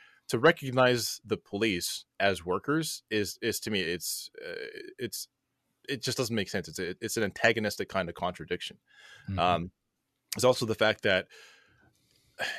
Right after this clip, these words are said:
Speaker 1: and I'm, I'm gonna be very careful about how I say this. There has been a history of racism in unions that has in some ways worked itself out, but in many ways still perpetuates itself. So,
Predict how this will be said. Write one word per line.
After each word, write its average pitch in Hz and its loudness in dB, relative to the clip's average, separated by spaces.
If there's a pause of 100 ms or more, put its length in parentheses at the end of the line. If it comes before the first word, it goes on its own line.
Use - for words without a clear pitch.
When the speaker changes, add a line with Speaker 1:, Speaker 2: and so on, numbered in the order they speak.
Speaker 1:
and 143 8
I'm, 147 6
I'm 135 2
gonna 151 8
be 131 4
very 117 6
careful 104 4
about 92 0
how 95 6
I 85 4
say 87 0
this. 80 -10
There 104 2
has 131 6
been 147 -4
a 113 -6
history 104 -2
of 90 -2
racism 95 -2 (140)
in 85 -2 (140)
unions 98 -4 (280)
that 101 6 (140)
has 104 4
in 180 6
some 147 0
ways 110 4
worked 110 -2
itself 98 -2
out, 87 0 (100)
but 110 2
in 101 0
many 117 0
ways 92 0
still 107 0
perpetuates - -2
itself. 80 -6
So, 87 -2